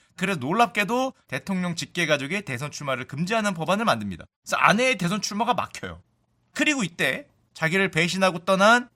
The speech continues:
아내를 대신해서 장녀인 스무 살의 케이코를 새로운 영부인으로 선언합니다. 그리고 재선도 해요.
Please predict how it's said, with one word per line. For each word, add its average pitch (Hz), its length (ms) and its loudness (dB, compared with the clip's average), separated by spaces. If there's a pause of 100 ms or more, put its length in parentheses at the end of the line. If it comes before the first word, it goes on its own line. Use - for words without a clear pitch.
(280)
아내를 240 380 0
대신해서 127 580 -6 (520)
장녀인 226 640 0
스무 262 320 -6
살의 220 260 0
케이코를 214 600 -4 (180)
새로운 226 460 -2
영부인으로 214 600 0
선언합니다. 170 460 -6 (1080)
그리고 254 240 -2
재선도 240 500 2
해요. 233 160 -6